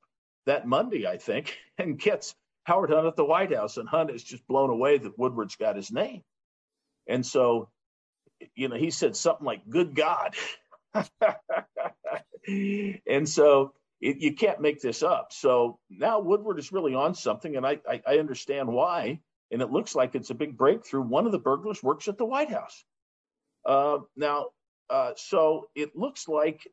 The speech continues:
everything looks like, and then one of the guys that gets discovered is this G Gordon Liddy, who works for the campaign, is the lawyer for the campaign.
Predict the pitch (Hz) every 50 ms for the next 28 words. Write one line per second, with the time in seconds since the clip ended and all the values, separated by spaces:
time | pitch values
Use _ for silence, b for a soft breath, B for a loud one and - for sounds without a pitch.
0 | _ _ - - 240 247 254 254 214 - - 220 202 160 139 123 131 170 214 -
1 | - - - 147 139 135 123 131 127 - _ _ - 123 127 127 135 147 147 143
2 | 131 120 127 147 190 233 220 190 151 139 143 127 123 120 131 135 - - 104 -
3 | _ - - - 120 113 139 135 135 - - - 110 - - - 120 113 123 143
4 | 135 123 - - 127 120 - - - 143 147 131 131 139 135 123 117 117 131 165
5 | 180 156 135 147 151 151 123 135 139 - - - 180 160 156 151 - - 165 160
6 | 156 156 - 202 208 226 208 170 127 120 - 123 127 135 135 143 151 151 151 175
7 | 151 151 147 - 160 147 147 143 175 208 254 254 202 131